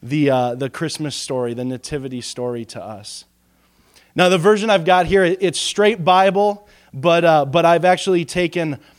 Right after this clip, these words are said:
all of the perspectives from the Gospels and kinda compiled them into one cohesive story. So we can kinda get a broader picture and a bigger, a bigger understanding of, of what really was going on that evening,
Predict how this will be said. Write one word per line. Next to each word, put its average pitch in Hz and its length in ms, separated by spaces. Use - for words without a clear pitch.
all 202 340
of 160 240
the 165 320
perspectives 160 760
from 143 200
the 139 80
Gospels 131 600
and 127 100
kinda 135 220
compiled 143 600
them 131 160
into 127 200
one 131 300
cohesive 131 560
story. 120 500
So - 160
we 202 120
can 208 300
kinda 208 240
get 180 140
a 156 60
broader 151 520
picture 151 540
and 117 200
a 143 80
bigger, 165 380
a 147 100
bigger 170 320
understanding 143 680
of, 117 180
of 123 240
what 151 260
really 147 300
was 135 180
going 135 320
on 120 380
that 139 260
evening, 120 560